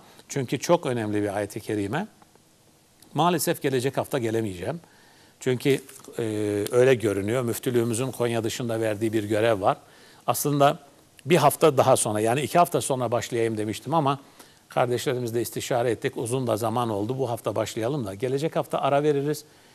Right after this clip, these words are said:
Sağlığımıza, sıhhatimize dua ediniz inşallah. Rabbim imkan verir de geri dönersek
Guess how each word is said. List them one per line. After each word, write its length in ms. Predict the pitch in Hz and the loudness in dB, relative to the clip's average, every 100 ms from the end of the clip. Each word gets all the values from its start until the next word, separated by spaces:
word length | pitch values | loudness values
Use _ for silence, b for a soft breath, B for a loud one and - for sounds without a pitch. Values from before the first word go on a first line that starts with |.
| b b | b b
Sağlığımıza, 920 | - 151 143 151 147 147 131 131 135 - - | 0 6 8 8 6 4 4 4 2 -4 -8
sıhhatimize 800 | - 123 131 135 123 123 120 | -2 -2 -2 -4 -4 -2 0
dua 340 | 117 117 123 120 | 0 2 2 2
ediniz 340 | 110 110 101 | -2 -4 -4
inşallah. 540 | 107 101 113 110 117 120 | -6 -6 -6 -4 -4 -4
Rabbim 340 | 123 120 120 | -4 -4 -4
imkan 400 | 117 113 113 113 | -6 -4 -4 -2
verir 280 | 107 117 104 | -2 -2 -2
de 80 | 101 | -4
geri 300 | 104 110 104 | -4 -4 -4
dönersek 580 | 104 123 131 127 127 | -4 -2 -2 0 -2